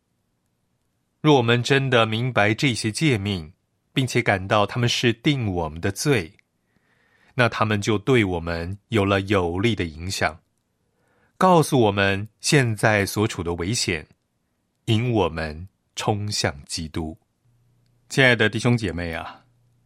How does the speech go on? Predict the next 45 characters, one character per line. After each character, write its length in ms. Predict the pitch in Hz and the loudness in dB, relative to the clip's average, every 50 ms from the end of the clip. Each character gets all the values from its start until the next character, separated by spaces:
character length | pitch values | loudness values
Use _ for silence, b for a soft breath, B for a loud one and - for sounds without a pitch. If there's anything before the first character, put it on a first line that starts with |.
| _ _ _ _ _ _ _ _ _ _ | _ _ _ _ _ _ _ _ _ _
这 160 | - 156 165 | 2 2 4
律 200 | 160 170 156 135 | 4 4 2 2
法 180 | - 131 120 117 | 4 2 2 4
不 140 | 104 127 120 | 4 2 2
是 160 | - 147 123 | 2 0 -2
谴 320 | - - 123 107 101 104 | 0 0 0 2 2 0
责 200 | - 110 110 123 | 0 2 2 2
你 140 | 131 127 107 | 2 2 0
们 180 | 85 80 85 95 | -2 -2 -2 -2
的 80 | 110 | 0
吗？ 220 | 110 120 127 120 - _ _ _ _ _ _ _ _ _ _ _ _ _ _ _ b b b b b | 0 2 0 0 -4 _ _ _ _ _ _ _ _ _ _ _ _ _ _ _ b b b b b
因 100 | - 180 | 4 4
为 80 | 190 180 | 4 4
即 240 | - - 139 156 156 | 2 0 -2 -2 0
使 300 | - - - 135 139 147 | 0 0 2 2 2 4
你 180 | 139 104 82 | 2 0 -2
说 500 | 76 - - 131 127 131 131 123 - _ _ _ _ _ _ _ b b b b b | -4 -4 0 2 4 4 2 2 -2 _ _ _ _ _ _ _ b b b b b
自 160 | - 190 175 | -2 -2 0
己 140 | 131 135 123 | 0 0 2
没 120 | 120 139 | 2 4
有 120 | 151 143 117 | 4 4 4
违 220 | 101 101 104 110 | 2 2 2 2
背 180 | - 147 131 113 | 2 0 0 0
一 160 | 98 104 127 | -2 -4 -6
个 160 | - 151 151 | -4 -4 -4
字， 380 | 147 - - 156 147 107 76 - _ _ _ _ _ _ _ _ _ _ _ _ _ _ _ _ _ _ _ _ _ | -4 -6 -4 -2 -2 -2 -4 -6 _ _ _ _ _ _ _ _ _ _ _ _ _ _ _ _ _ _ _ _ _
但 180 | - 185 170 147 | 2 4 4 4
你 100 | 123 104 | 4 2
还 180 | - - 117 | 2 2 0
是 160 | 113 - 147 | 0 2 0
违 260 | 127 110 101 92 98 104 | 2 2 2 2 0 0
背 220 | - 143 135 120 | 2 2 4 4
了 220 | 110 104 101 98 | 4 4 4 4
律 360 | 107 117 139 165 160 131 113 104 | 2 2 0 0 2 2 0 0
法 180 | - - 80 | -2 -6 -6
的 140 | 78 - 92 | -6 -6 -4
内 260 | 101 120 120 98 90 | -2 0 0 0 -2
涵。 480 | - - - 78 73 69 76 92 107 - _ _ _ _ _ _ _ _ _ _ _ _ _ _ _ _ _ _ _ _ _ _ _ _ _ _ _ _ _ _ _ _ _ - | -6 -10 -12 -12 -12 -10 -8 -10 -10 -10 _ _ _ _ _ _ _ _ _ _ _ _ _ _ _ _ _ _ _ _ _ _ _ _ _ _ _ _ _ _ _ _ _ -2
虽 140 | - 143 139 | 2 4 4
然 100 | 123 123 | 4 4
没 120 | 127 131 | 4 2
有 120 | 120 101 | 2 2
杀 240 | 95 - - 131 135 131 | 0 0 0 0 0 2
过 180 | 131 127 110 | 2 2 2
人， 420 | 95 85 82 80 78 78 98 107 | 2 0 -4 -6 -6 -6 -6 -8